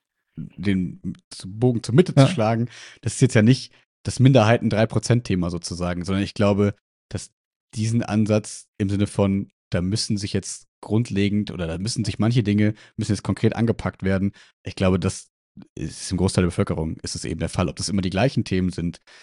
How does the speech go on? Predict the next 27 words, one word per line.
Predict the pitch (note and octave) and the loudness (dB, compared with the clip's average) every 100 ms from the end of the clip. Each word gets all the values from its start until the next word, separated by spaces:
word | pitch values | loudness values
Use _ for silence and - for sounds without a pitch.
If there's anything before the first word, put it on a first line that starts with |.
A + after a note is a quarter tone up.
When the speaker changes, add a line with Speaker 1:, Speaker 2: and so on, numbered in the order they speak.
| _ _ - | _ _ 0
Speaker 1:
weiß | A2+ | 2
ich | F#2 | 2
nicht. | G2 | -2
Ob | |
es | - | 0
der | F#2+ | -2
gleiche | F#2+ G#2 | -2 0
Ansatz | A2+ A#2 | 0 -2
ist, | F#2+ | 0
weiß | F#2 B2 | 2 2
ich | B2 | 2
nicht. | B2+ F#2+ | 0 0
Aber | G2 | -2
ich | F#2 | 0
glaube, | A2 G2+ G2 | 2 2 2
dass | F#2+ - | -2 -6
bestimmte | - A#2+ A2 | -6 -6 -2
Themen | - A2+ G#2 | 0 2 2
jetzt | - | -2
gerade | G2+ G2+ | -4 -4
auf | - | -4
der | D#2 | -6
Agenda | F#2 A2 A#2+ G2 | -2 0 0 -2
stehen | F#2+ G2 | -2 -2
in | F#2+ | -2
nächster | F#2+ F#2+ | -4 -8
Zeit, | - G2+ A2+ | -2 -2 -2